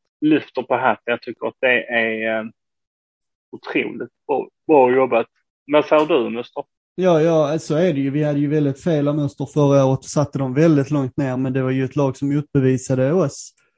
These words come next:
Speaker 2: Inte minst, och kunde ju med lite flax tagit en allsvensk kvalplats till och med.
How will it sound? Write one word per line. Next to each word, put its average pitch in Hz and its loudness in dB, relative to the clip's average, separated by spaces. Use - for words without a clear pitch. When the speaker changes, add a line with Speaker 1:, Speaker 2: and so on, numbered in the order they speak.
Speaker 2:
Inte 160 4
minst, 139 2
och 131 0
kunde 156 4
ju 127 -4
med 139 -2
lite 139 -2
flax 151 -2
tagit 147 8
en 143 6
allsvensk 156 0
kvalplats 151 2
till 135 0
och 123 -2
med. 123 -4